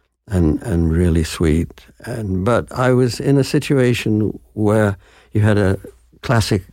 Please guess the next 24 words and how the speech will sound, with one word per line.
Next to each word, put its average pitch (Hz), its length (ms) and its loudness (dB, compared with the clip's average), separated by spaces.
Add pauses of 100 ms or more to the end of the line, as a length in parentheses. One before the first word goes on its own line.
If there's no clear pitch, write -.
(140)
sadist, - 1000 -4
masochist 92 920 -2
relationship. 95 1200 0 (880)
John 123 340 2
was 98 200 0
a 85 100 -2 (100)
sadist. - 680 -2 (140)
Monty 98 680 0
was 76 260 -2
a 92 140 -6 (120)
masochist. - 920 -2 (640)
And 101 200 0
at - 100 -2
one 117 240 2
point 101 320 0
in 90 140 0
filming, 90 540 0
there 85 100 0
was 87 180 -4
a 92 80 -2
moment 92 460 0
when 90 360 -4 (480)
the 101 120 -2
twins, 92 840 0